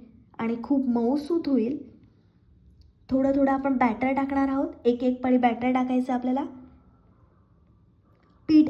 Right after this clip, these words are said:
अगदी हलकं आणि फुललेलं दिसते, यावरूनच मऊ इडलीची खात्री होते.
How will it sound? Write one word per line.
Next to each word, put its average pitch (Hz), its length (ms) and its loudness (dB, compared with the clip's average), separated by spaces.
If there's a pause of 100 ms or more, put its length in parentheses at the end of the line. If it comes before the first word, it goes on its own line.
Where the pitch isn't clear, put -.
अगदी 285 340 4
हलकं 277 380 4
आणि 302 200 2
फुललेलं 277 500 2
दिसते, 262 400 0
यावरूनच 311 680 0
मऊ 269 260 0
इडलीची 277 440 -2
खात्री 254 360 -2
होते. 190 580 -6